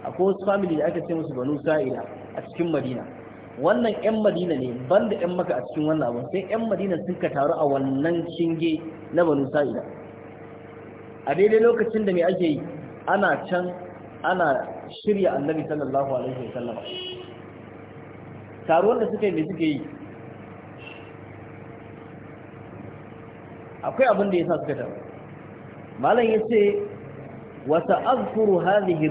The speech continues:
riwaya", zan kawo wannan riwayar na taruwarsu a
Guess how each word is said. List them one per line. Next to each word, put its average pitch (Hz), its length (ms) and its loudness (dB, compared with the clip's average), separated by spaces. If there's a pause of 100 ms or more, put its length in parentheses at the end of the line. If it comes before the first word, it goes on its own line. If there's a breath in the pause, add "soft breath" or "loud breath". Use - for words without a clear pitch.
riwaya", 143 520 6 (1400)
zan 226 280 4
kawo 196 480 8
wannan 208 400 4
riwayar 160 480 6 (1040)
na 147 200 2
taruwarsu 165 680 4
a 135 60 -2